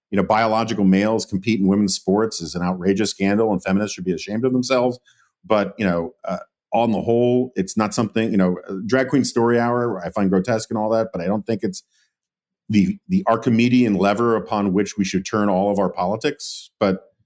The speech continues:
the need to sort of signal that you're on those sides of those fights,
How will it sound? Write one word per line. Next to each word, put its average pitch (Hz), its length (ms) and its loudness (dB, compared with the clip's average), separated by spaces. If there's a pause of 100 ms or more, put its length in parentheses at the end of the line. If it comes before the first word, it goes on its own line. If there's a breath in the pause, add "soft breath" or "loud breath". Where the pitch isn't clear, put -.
(960)
the 110 240 2
need 139 440 4
to 123 80 2
sort 117 280 2
of 95 280 0 (140)
signal 147 680 0
that 101 140 0
you're 104 160 0
on 107 300 2
those 107 260 2
sides 113 240 0
of 90 100 -6
those 92 200 0
fights, 113 540 -2